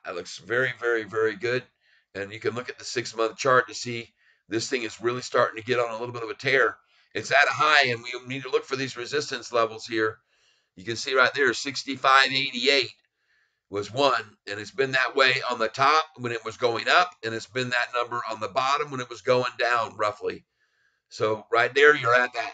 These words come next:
So be careful. <clears throat> All right, don't go diving in on this one, folks. Wade in if you got that kind of money. But I would say this is a good place to be buying this stock right here.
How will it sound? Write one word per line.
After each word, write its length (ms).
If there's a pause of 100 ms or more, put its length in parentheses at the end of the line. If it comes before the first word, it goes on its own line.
(140)
So 140
be 100
careful. 380 (960)
<clears throat> 40
All 80 (580)
right, 280
don't 360
go 260
diving 360
in 160
on 100
this 180
one, 120
folks. 380
Wade 300 (120)
in 180 (260)
if 160
you 60
got 220
that 120
kind 200
of 60
money. 220 (2250)
But 100
I 140
would 160
say 200
this 160
is 100
a 20
good 220
place 260
to 60
be 80
buying 360
this 160
stock 280
right 200
here. 340